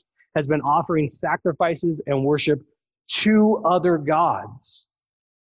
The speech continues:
But now he sees that the Lord is greater than all other gods, and he puts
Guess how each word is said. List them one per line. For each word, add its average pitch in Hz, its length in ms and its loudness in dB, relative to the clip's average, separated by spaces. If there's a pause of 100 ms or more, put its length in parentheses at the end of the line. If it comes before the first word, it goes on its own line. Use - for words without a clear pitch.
(1040)
But 131 100 -4
now 160 360 0
he 175 220 -4
sees 151 480 -4
that 139 160 -6
the 127 80 -2
Lord 151 600 2
is 135 180 -6
greater 139 680 -2
than 127 160 -4
all 123 480 -2
other 120 300 -6
gods, 110 380 -6
and 113 80 -8
he 120 60 -8
puts - 340 -6